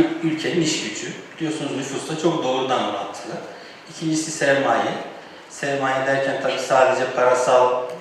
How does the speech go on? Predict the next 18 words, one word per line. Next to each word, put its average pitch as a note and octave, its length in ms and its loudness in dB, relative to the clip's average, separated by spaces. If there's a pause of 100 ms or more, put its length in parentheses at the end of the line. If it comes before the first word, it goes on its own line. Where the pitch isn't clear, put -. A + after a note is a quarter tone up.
bir - 40 -10
şey C#3 320 -6
ifade B2+ 680 2 (280)
etmiyor. A2+ 440 -6 (220)
O, - 20 -6
o, - 580 -6
o, - 300 -8
onu A2+ 160 -6
ifade A2+ 360 0
etmiyorum. G#2+ 540 -6 (420)
Yani A2+ 160 -2
fabrika B2 500 2
sayınız, A#2 440 -2
üretim A#2 380 -4
tesis A2+ 340 -4
sayınız A2+ 380 -2
da G2+ 100 -2
önemli. - 360 -6